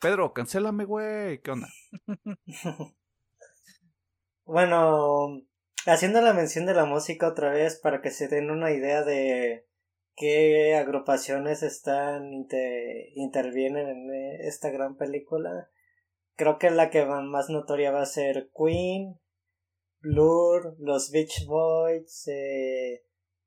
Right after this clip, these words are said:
Speaker 2: Jack White, si, si no me estoy equivocando el nombre, es, pero es alguien con White. Creo que encajan muy bien para el tema de todas las persecuciones. Es algo que mucho que le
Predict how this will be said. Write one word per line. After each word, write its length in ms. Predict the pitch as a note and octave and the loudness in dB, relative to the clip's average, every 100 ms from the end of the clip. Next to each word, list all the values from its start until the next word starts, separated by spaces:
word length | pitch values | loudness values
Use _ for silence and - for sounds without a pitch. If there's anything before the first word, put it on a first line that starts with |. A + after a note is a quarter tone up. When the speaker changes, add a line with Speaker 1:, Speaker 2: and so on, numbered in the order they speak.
| _ _ _ _ _ _ _ _ _ _ _ | _ _ _ _ _ _ _ _ _ _ _
Speaker 2:
Jack 440 | E3+ C#3 D3+ D#3+ - | -20 0 2 2 0
White, 260 | D3 E3+ | 4 4
si, 560 | F3+ D#3+ D3 C3+ C3+ C3 | 2 -2 -2 -2 -4 -6
si 180 | - D3 | -8 -6
no 100 | C#3+ | -4
me 60 | |
estoy 200 | D3 D3 | -4 -4
equivocando 500 | D3+ - C#3 C#3+ D3 | -4 -2 -2 -2 0
el 120 | C#3+ C3+ | 0 0
nombre, 440 | C#3 C#3+ F3+ C#3 | 0 0 0 0
es, 120 | C3+ - | -2 -4
pero 140 | C#3 | -4
es 120 | C3+ | -2
alguien 260 | D3 D3+ D3 | -2 -2 -2
con 200 | C3+ B2+ | -4 -4
White. 320 | C3+ D#3+ A#3+ _ _ _ _ _ _ | -2 -2 -4 _ _ _ _ _ _
Creo 220 | D3 D#3+ | 2 2
que 200 | E3 F3 | 6 6
encajan 420 | D#3+ D3 D3+ E3 E3+ | 6 4 4 4 0
muy 180 | D#3+ | 0
bien 240 | D3+ D#3 D#3 | 2 0 2
para 240 | D#3+ C#3 | 2 2
el 160 | C3+ C3 | -2 -4
tema 300 | C#3 C#3+ D3+ | -8 -4 -2
de 140 | D3 | -2
todas 300 | C3+ C#3 C#3+ | -4 -4 -2
las 180 | D3+ C#3 | -2 -4
persecuciones. 1120 | - C3+ - - C3 - D3+ D#3+ D3 - - - _ _ _ _ _ _ _ _ _ _ _ | -6 -8 -8 -10 -12 -2 -2 0 -4 -8 -12 -16 _ _ _ _ _ _ _ _ _ _ _
Es 180 | D#3+ D#3 | -2 2
algo 220 | D#3+ E3+ | 4 4
que 100 | D#3 | 4
mucho 360 | D#3 D#3 F3+ F3 | 2 2 -2 -2
que 120 | E3 | -2
le 380 | D#3 D3 C#3+ | 0 0 -2